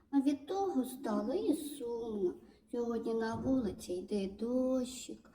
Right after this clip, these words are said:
усі мої друзі вдома сидять. Вдома я також награлася і іграшками, і у ляльок пограла. Я не знаю, чим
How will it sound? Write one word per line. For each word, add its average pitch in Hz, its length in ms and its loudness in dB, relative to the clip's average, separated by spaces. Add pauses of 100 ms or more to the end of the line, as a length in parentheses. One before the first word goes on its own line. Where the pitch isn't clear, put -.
(280)
усі 277 260 -2
мої 240 320 -2
друзі 254 500 -2 (380)
вдома 285 680 10
сидять. 240 680 -10 (680)
Вдома 359 340 10
я 214 140 4
також 294 600 2
награлася 254 720 4 (140)
і 320 60 6 (100)
іграшками, 247 1080 0 (380)
і 311 100 4
у 302 120 6
ляльок 277 720 6
пограла. 240 680 -2 (440)
Я 247 180 2
не 254 180 4
знаю, 370 680 10
чим - 240 -14